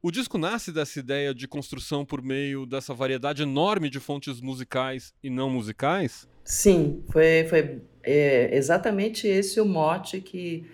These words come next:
Speaker 2: movimentou a gente, né? Quando falo a gente, eu e o Kiko, né? O Kiko como produtor musical, assim, mas desde o início a ideia era partir dessa, dessas possibilidades que o sample dá de, de timbres, de frequências,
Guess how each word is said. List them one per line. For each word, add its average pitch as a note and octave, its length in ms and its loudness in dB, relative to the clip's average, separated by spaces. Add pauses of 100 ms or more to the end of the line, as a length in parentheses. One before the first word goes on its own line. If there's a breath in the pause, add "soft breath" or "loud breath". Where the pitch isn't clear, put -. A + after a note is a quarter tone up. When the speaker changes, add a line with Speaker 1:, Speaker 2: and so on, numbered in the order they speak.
(280 loud breath)
Speaker 2:
movimentou D3+ 840 2
a C3+ 220 2
gente, D3 460 -4
né? C#3+ 180 -2
Quando C#3+ 180 -6
falo C#3 180 2
a C3+ 40 4
gente, D3 340 -4
eu C#3 160 2
e C3+ 60 0
o C3+ 80 -2
Kiko, D#3 440 -4
né? C3+ 280 -8
O B2 220 -8
Kiko D3 340 -4
como C#3+ 260 -4
produtor C#3 540 0
musical, C3+ 560 -2
assim, D3 280 -6
mas D#3+ 260 -4 (420 loud breath)
desde E3+ 340 4
o G3 40 4
início F#3 480 2
a F#3 40 6
ideia E3+ 420 6
era F#3 280 4
partir F3+ 680 -2
dessa, F#3 720 2 (420 loud breath)
dessas F3 380 4
possibilidades E3 1300 2
que G3 460 -2
o F#3+ 100 4
sample F#3+ 580 0
dá F3 240 2
de, F#3 360 -2
de F3 120 -6
timbres, F#3 840 -2
de D3+ 120 -8
frequências, E3 1120 -2